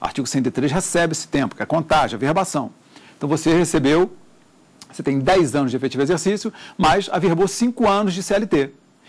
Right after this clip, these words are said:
Então, como vai se dar a sua proporcionalidade se o cargo for extinto? Fácil. Então, pega os cinco anos de C L T, somo com os dez anos que você tem de serviço público federal, são quinze anos. E no numerador eu coloco quanto?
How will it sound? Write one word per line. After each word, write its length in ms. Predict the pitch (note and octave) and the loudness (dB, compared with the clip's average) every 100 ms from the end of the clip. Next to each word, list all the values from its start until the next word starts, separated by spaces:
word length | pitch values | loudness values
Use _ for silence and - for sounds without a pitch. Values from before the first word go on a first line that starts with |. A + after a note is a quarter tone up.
| - | -12
Então, 140 | - A#3+ | -4 -2
como 220 | C4 C#4 | 2 2
vai 140 | B3 | 2
se 100 | A#3 | 2
dar 120 | F#3 G3+ | 0 0
a 40 | |
sua 160 | F#3+ F#3+ | 0 -2
proporcionalidade 840 | F3+ E3 D3 D3+ C3 A#2 D3+ E3 | -2 -2 -2 -2 -2 0 0 0
se 100 | - | -2
o 60 | F3 | -2
cargo 280 | F3+ E3+ F3 | 0 0 0
for 140 | F3+ | 0
extinto? 420 | E3+ - D#3 - - _ _ _ _ | 0 2 0 -2 -12 _ _ _ _
Fácil. 420 | - A3 F#3 - - _ - - | 0 2 0 -4 -18 _ -20 -8
Então, 280 | G3 E3+ C#3+ | -4 0 -2
pega 240 | A2+ C#3+ D3 | 0 0 0
os 80 | |
cinco 220 | - A#3+ F#3 | 0 2 2
anos 140 | F3+ | 2
de 60 | - | 0
C 60 | |
L 100 | C3+ | -2
T, 240 | A#2+ E3+ G#3 - - | 2 0 0 -10 -16
somo 320 | - G#3+ G#3 | -6 0 0
com 120 | F#3+ | 0
os 100 | E3 | 0
dez 380 | E3 A#3 F3 C3+ | 2 2 2 2
anos 280 | G3 E3+ C3+ | 2 2 0
que 40 | |
você 180 | D3 C3+ | -2 -2
tem 140 | D3+ | 0
de 60 | C#3+ | -2
serviço 240 | D3+ C#3+ | -2 -4
público 120 | D3+ C#3 | -4 0
federal, 300 | F#3 F3+ F#3+ | 2 2 0
são 160 | A3 | -2
quinze 280 | - G#3+ F3 | 2 2 2
anos. 380 | C#3+ G#2+ - - - - | 0 -2 -10 -18 -10 0
E 40 | |
no 100 | G#3 | 2
numerador 400 | G3+ G#3 F#3+ F#3 | 4 4 4 2
eu 60 | G3 | 2
coloco 280 | G3 F#3+ | 0 0
quanto? 400 | - E3+ A#2+ - | 0 0 0 -8